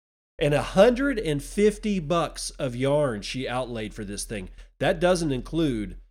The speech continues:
the month it took her to knit this. And now, now she wants to go vertically integrated, <laughs> right? Or she wants to add another vertical integration stack.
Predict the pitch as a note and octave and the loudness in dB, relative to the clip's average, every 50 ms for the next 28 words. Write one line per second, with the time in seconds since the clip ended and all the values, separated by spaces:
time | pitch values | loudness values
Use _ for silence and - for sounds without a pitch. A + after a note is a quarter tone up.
0 | _ _ _ _ - B2+ A#2 C3 C3 B2 A#2 G#2 G#2+ A2+ A#2+ C3 C#3+ D3+ D#3 C3+ | _ _ _ _ -14 -8 -4 -2 -2 -2 -2 -4 -4 -4 -2 0 0 0 0 0
1 | G#2+ - - - - - - C3+ B2 G#2 - C3+ B2+ A#2 - B2 A#2+ A2+ G#2+ - | -4 -8 -12 -16 -14 -10 -10 -10 -8 -6 -4 -4 -4 -4 -4 -6 -8 -8 -8 -8
2 | A2+ G#2+ G#2+ C3 E3 E3+ - - E2 - - - - - - - - - _ _ | -8 -6 -4 -4 -4 -4 -4 -8 -16 -16 -14 -14 -14 -14 -14 -16 -18 -20 _ _
3 | _ _ _ _ _ _ _ _ - - A2+ A2+ A#2+ C#3+ G3+ B3+ C4 A#3 - - | _ _ _ _ _ _ _ _ -14 -12 -10 -6 -2 0 2 2 4 2 0 0
4 | - - - _ _ _ _ _ _ _ _ - C#3+ D3 - A#3+ C4+ C#4+ B3+ E3 | -4 -10 -20 _ _ _ _ _ _ _ _ -12 -8 -4 -2 0 2 2 2 2
5 | C3+ B2 - - C#3 C3+ D3+ C#3+ - D3 C3 C#3 C#3 B2 A2+ B2+ B2+ B2 B2+ - | 0 -2 -2 -2 0 0 0 0 -2 -4 -2 0 0 0 0 -2 -2 -2 -2 0
6 | F3 F#3 G#3+ B3 D4 D4+ C4+ C3+ C3+ A#2+ G#2+ F#2 - D2 - - - _ - A2 | 2 2 4 4 2 2 0 0 -2 -4 -4 -6 -8 -12 -14 -16 -18 _ -16 -14
7 | - - - - - B3 - - A#3 G#3 - - D3+ D#3+ F3+ A3 C#4+ D4 - - | -14 -14 -10 0 4 4 4 4 4 0 0 0 0 2 2 2 2 0 -4 -10
8 | - - - - - E3 - D3 D#3 D#3+ - - F#3+ F3+ F#3+ F#3+ F#3 - G3 - | -14 -18 -18 -18 -14 -6 0 2 2 2 2 2 4 6 4 4 4 2 0 0
9 | F3+ F3 F3 D#3+ D3+ E3 E3 D3+ D3 C#3 D3+ D#3+ D#3+ D#3 D3 - C#3+ C#3+ C3+ C3+ | 2 0 2 2 2 2 2 2 2 2 2 2 2 2 2 0 0 0 2 0
10 | C3 A2+ B2+ C3 B2+ A#2+ - - A2+ G#2+ - - - C#3 C3 A#2+ F#2+ D2 - - | 0 -2 -2 -2 -2 -2 -4 -6 -8 -8 -8 -8 -6 -4 -4 -4 -4 -8 -10 -14
11 | - | -16